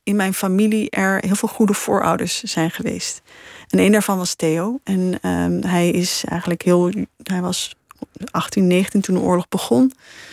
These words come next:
Had heel veel Joodse vrienden, was zelf, eh, niet Joods. Eh, maar realiseerde zich, ik heb, eh, eh, de brains om iets te kunnen doen voor ze. Dus hij heeft een communicatienetwerk opgezet met Zwitserland.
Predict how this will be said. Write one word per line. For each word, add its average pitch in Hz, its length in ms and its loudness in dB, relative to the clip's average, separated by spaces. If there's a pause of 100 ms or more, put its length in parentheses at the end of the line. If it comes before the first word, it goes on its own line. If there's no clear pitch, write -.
(160)
Had - 220 -4
heel 202 140 4
veel 185 360 -2
Joodse 185 400 0
vrienden, 240 440 4
was 202 180 0
zelf, 214 280 0 (120)
eh, 202 120 -6
niet 190 280 0
Joods. 262 440 0 (560)
Eh, 196 180 0
maar 190 160 6
realiseerde 208 560 4
zich, 208 360 -2 (300)
ik 202 160 -6
heb, 202 240 -2
eh, - 180 -4 (160)
eh, - 300 -4
de 190 160 0
brains 233 640 2
om 190 200 -2
iets - 220 -2
te 196 100 -6
kunnen 180 200 2
doen 226 200 4
voor 196 260 2
ze. - 200 -4 (340)
Dus 190 100 -6
hij 190 120 2
heeft 190 380 2
een 185 420 0
communicatienetwerk 196 920 2
opgezet - 340 -4
met 175 180 0
Zwitserland. - 600 0